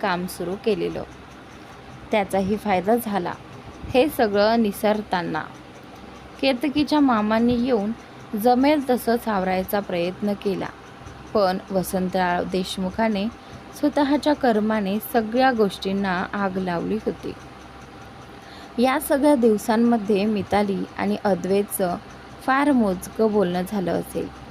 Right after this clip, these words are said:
तेही फक्त कामाचं. ते सोडून त्याने दुसऱ्या कुठल्या विषयाला हातही घातला नाही. मितालीवर कुठल्या जबरदस्तीचा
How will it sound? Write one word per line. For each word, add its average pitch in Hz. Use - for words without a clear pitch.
तेही 285
फक्त 247
कामाचं. 180
ते 285
सोडून 285
त्याने 226
दुसऱ्या 202
कुठल्या 208
विषयाला 269
हातही 262
घातला 247
नाही. 196
मितालीवर 285
कुठल्या 240
जबरदस्तीचा 202